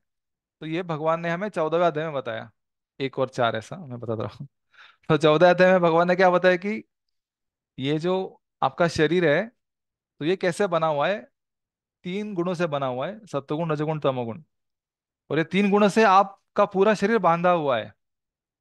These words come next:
जैसे भी किसी का हाथ है, तो ये एक ही हाथ जो है सत्वगुण में हो सकता है, किसी का हाथ सत्वगुण में है, किसी का हाथ तमोगुण में है, किसी का हाथ रजोगुण में है।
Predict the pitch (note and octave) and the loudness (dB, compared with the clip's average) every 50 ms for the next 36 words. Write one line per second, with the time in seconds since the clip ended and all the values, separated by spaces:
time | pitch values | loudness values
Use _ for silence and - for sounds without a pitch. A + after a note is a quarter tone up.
0 | _ _ _ _ _ _ _ _ B2+ B2+ - E3+ F3 F3 F#3+ G3 G3 - _ _ | _ _ _ _ _ _ _ _ -12 -10 -8 -10 -8 -8 -8 -10 -10 -14 _ _
1 | _ _ _ - - C#3+ - F#3 - G3+ E3 A#2+ D3 D#3 D3+ D3+ D3 B2+ B2 C#3+ | _ _ _ -14 -12 -10 -10 2 2 2 4 6 4 4 4 4 2 -2 -4 -4
2 | A3+ B3 _ _ _ _ _ _ _ _ _ F3 F3 D#3+ E3 F3+ F#3+ F3+ F#3 F3+ | -8 -12 _ _ _ _ _ _ _ _ _ -10 -6 -2 -2 -2 0 4 2 2
3 | E3+ - A3+ G3 F#3 F#3+ F#3+ F3 G3 G#3 G3+ - F#3 F3+ - G3 G#3 G3+ G3+ G#3 | 4 4 2 4 4 4 4 2 0 -2 0 -2 -4 -4 -2 -2 -2 -2 -2 -2
4 | G3+ F3+ - F#3+ F3 - - F3+ E3+ E3+ F3 F3+ - - D#3 - E3+ E3+ E3+ D#3+ | -4 -4 -4 -6 -8 -4 -4 -2 -2 -2 -6 -10 -14 -16 -12 -8 -4 -4 -4 -4
5 | - D#3+ - F3 E3 F3 E3+ E3+ E3 E3 E3 D#3+ D#3+ D#3 D#3 C#3+ D#3 D3+ D#3 D3 | -4 -10 -8 -8 -8 -6 -6 -6 -4 -4 -4 -6 -6 -10 -12 -8 -2 -2 -2 -2
6 | - D#3 D3 D3 D3 D3 D3+ C#3+ C#3+ C#3 C#3 C#3 C#3 - C#3+ - D3 C#3+ C#3+ C#3 | -2 -4 -6 -4 -6 -6 -6 -6 -6 -8 -8 -8 -8 -10 -8 -8 -4 -2 0 2
7 | C#3+ D#3 E3 D#3 D3 C#3 C#3 B2 B2 A#2 A2+ G#2+ A2+ A2 | 2 2 2 0 0 0 0 -2 -2 -6 -6 -12 -16 -18